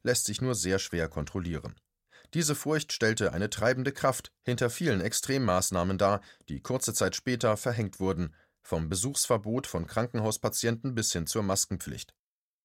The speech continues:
Praktisch unbekannt geblieben ist dabei die Tatsache, dass der in dieser Schlüsselarbeit publizierte Befund sich als absolut unzutreffend herausgestellt hat.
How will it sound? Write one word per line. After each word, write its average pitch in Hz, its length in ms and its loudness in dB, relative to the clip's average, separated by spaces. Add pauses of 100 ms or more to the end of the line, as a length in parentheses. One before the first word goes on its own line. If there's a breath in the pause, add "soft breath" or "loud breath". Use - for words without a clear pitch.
(180)
Praktisch - 380 0
unbekannt 135 520 0
geblieben 110 360 0
ist 104 180 0
dabei 92 220 2
die 107 100 -2
Tatsache, 120 580 2 (300 loud breath)
dass 107 220 2
der 131 180 4
in 120 140 0
dieser 120 240 2
Schlüsselarbeit 113 720 2
publizierte 113 540 0
Befund 147 380 0
sich 117 180 0
als 101 160 4
absolut 113 460 -2
unzutreffend 107 680 -2
herausgestellt 80 600 -2
hat. - 220 -8